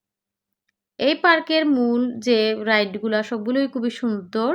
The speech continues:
আর খুবই মনোরম পরিবেশে, সিসি ক্যামেরা দ্বারা নিয়ন্ত্রিত। কোনো জ-, জুট ঝামেলা বা কোনো প্রকারের সমস্যা হওয়ার কথা নাই। পার্কে আপনারা শান্তিপূর্ণভাবে আসতে পারবেন। যেহেতু মৌলভীবাজার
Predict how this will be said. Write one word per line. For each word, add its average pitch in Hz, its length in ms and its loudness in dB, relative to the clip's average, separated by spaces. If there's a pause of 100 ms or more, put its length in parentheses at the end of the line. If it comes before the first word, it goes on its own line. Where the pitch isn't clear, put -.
(260)
আর 185 260 2
খুবই 214 220 -4
মনোরম 226 380 -2
পরিবেশে, 220 520 -2 (400)
সিসি 247 320 -4
ক্যামেরা 233 340 0
দ্বারা 240 200 4
নিয়ন্ত্রিত। 208 480 -2 (560)
কোনো 214 160 2
জ-, 208 320 -2 (120)
জুট 220 220 -2
ঝামেলা 196 460 -2
বা 190 140 -2
কোনো 202 260 -6
প্রকারের 208 480 -6
সমস্যা 208 420 -8
হওয়ার 196 220 -6
কথা 190 280 -10
নাই। 180 160 -10
পার্কে 185 280 -12
আপনারা 196 300 -12
শান্তিপূর্ণভাবে 196 720 -10
আসতে 220 260 -8
পারবেন। 214 300 -4 (1800)
যেহেতু 240 380 0
মৌলভীবাজার 254 680 4